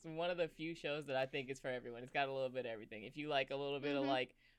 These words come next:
Speaker 1: romance, it's got a little bit in
Speaker 2: Mm-hmm.
Speaker 1: there. If you like a little bit of action, it's got some action. If you just like comedy, it, it's got some comedy. It's very funny.
Speaker 2: Yeah.
Speaker 1: <laughs> Yeah.
Speaker 2: It is funny.
Speaker 1: Yeah.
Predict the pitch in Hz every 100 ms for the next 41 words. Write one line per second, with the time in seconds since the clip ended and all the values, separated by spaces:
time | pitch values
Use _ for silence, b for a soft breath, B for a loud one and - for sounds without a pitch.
0 | - 165 190 185 180 175 170 175 - 226
1 | 220 165 156 147 147 143 139 139 135 147
2 | 170 202 202 180 175 175 170 160 - 160
3 | 156 - 196 370 185 170 151 139 139 -
4 | 147 147 175 180 185 170 170 - 160 156
5 | 151 151 - 269 277 254 175 165 185 139
6 | 135 156 190 147 139 143 143 127 120 135
7 | 220 208 147 208 156 - - _ 269 220
8 | 269 - 320 415 392 - 320 392 359 190